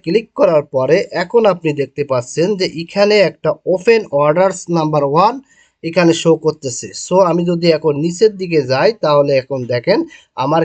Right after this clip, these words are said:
কিন্তু এটা এই যে অর্ডারটা কিন্তু প্লেস হয়ে গেছে, অর্থাৎ সোল ইউএসডিটি একশো ষাট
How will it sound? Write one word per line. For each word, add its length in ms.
কিন্তু 260
এটা 240
এই 80
যে 120
অর্ডারটা 400
কিন্তু 180
প্লেস 240
হয়ে 180
গেছে, 260
অর্থাৎ 200
সোল 280
ইউএসডিটি 500
একশো 200
ষাট 240